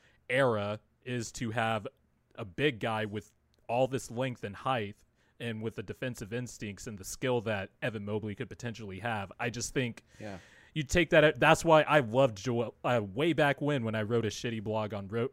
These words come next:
Speaker 1: WordPress, I gave the Sixers an A plus for their draft in twenty fourteen when they drafted Embiid, 'cause I was in,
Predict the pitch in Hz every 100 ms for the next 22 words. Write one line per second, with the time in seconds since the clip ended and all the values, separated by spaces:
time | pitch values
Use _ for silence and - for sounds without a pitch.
0 | 113 113 120 - 104 87 87 - 120 117
1 | 104 104 120 110 110 - 117 - 110 98
2 | 98 101 120 113 - 120 117 104 - -
3 | 107 101 101 98 101 104 101 113 101 127
4 | 104 - 104 85 127 110 95 95 135 104
5 | 101 113 98 - 95 92 117 98 85 -
6 | 110 - 127 123 113 110